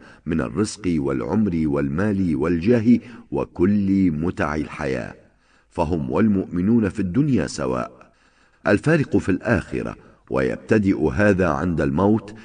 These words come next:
حيث تأتي الملائكة الموكلة بقبض أرواح الذين كفروا، فيتوجهون إليهم بالإهانة والتوبيخ قائلين لهم:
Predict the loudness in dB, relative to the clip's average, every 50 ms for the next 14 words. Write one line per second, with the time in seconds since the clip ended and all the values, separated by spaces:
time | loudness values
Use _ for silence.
0 | -20 -12 -6 -2 -2 -2 -2 -4 -8 -6 -4 -6 -6 -4 -2 -2 -2 0 0 0
1 | 0 0 0 0 -2 0 -2 -2 0 0 -2 0 2 2 2 2 2 2 2 2
2 | 2 0 -2 -2 2 2 4 4 2 2 2 2 2 2 0 0 0 0 0 0
3 | 2 0 0 2 0 0 0 2 2 2 0 0 -2 -2 -2 0 0 0 0 0
4 | 0 2 2 0 -2 -2 -4 -6 -6 -4 -4 -4 -4 -4 -6 -8 -10 -14 -20 -20
5 | -20 -20 -20 _ _ _ -2 0 0 2 0 0 0 2 2 2 2 2 0 0
6 | 2 2 4 4 2 2 2 2 2 4 6 4 4 2 0 -2 -2 0 0 2
7 | 2 2 2 0 0 -2 0 0 0 0 0 0 0 -2 0 0 2 2 4 4
8 | 2 0 0 0 2 2 4 4 4 4 4 4 2 2 0 0 0 -4 -10 -20
9 | -20 _ _ _ _ -2 2 2 2 2 0 0 0 0 2 2 0 0 0 0
10 | -2 0 0 -2 -2 -4 -4 -6 -6 -6 -6 -8